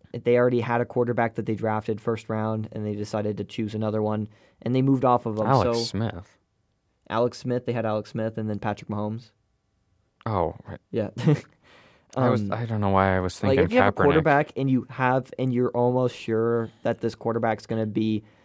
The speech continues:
Speaker 1: like, a franchise changer, you go for
Speaker 2: Jameis
Speaker 1: it.
Speaker 2: is,
Speaker 1: Like,
Speaker 2: well
Speaker 1: I don't know if Jameis Winston is a franchise changer compared to, like,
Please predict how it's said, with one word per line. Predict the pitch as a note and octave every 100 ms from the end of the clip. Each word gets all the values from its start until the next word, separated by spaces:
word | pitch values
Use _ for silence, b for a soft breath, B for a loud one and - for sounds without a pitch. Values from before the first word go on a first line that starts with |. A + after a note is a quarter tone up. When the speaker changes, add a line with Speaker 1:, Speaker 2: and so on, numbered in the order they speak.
| b _
Speaker 1:
like, | A2 G2
a |
franchise | F#2 G#2+ G#2+ A#2 A2+
changer, | - A#2+ A#2+ B2 B2 _
you | D#3
go | D3 A2
for | G#2+ C3
Speaker 2:
Jameis | A2 D3
Speaker 1:
it. | C#3
Speaker 2:
is, | -
Speaker 1:
Like, | A2 G#2 G2+ - _ _ _ _ _ -
Speaker 2:
well | B2+ B2+ B2
Speaker 1:
I |
don't | C3 D#3
know | C#3+
if | - - -
Jameis | B2 A#2+ A2
Winston | A#2 G#2+ A2+ G#2+
is | G2+
a |
franchise | - G#2+ G#2 G#2 G#2
changer | - G#2+ G#2+ A#2+ B2 b b b _
compared | B2 A2+ C3+ B2
to, | A#2+
like, | A2+ G#2+ G2+